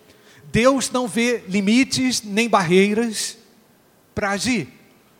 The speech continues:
para atuar. E ele decidiu usar pessoas muito comuns no dia a dia, como João e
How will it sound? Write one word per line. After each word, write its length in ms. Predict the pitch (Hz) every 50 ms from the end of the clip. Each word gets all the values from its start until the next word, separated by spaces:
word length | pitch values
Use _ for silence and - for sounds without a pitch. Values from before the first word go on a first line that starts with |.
| _ _ _
para 160 | - 175 156 160
atuar. 380 | 160 - 147 139 104 98 - _ _ _ _ _ _ _ _ _ _ _ _ _ _ _ _ _ _ _ - - -
E 120 | 180 202
ele 180 | 220 208 202 202
decidiu 600 | 160 214 220 - - 214 202 143 143 202 233 226
usar 300 | 196 170 - 220 208 190
pessoas 520 | - 214 196 - - 214 214 202 196 -
muito 760 | - 185 180 196 202 214 208 - - - 220 208 208 196 165 - - - - - - - _ _ _
comuns 640 | - - 254 208 208 254 285 311 302 277 220 185 - -
no 160 | 160 170 165
dia 180 | - 160 175
a 40 | 160
dia, 460 | 151 127 139 170 208 240 247 247 233 - - - - _
como 200 | - 220 226 214
João 400 | 202 143 180 226 240 262 269 254
e 180 | 254 285 311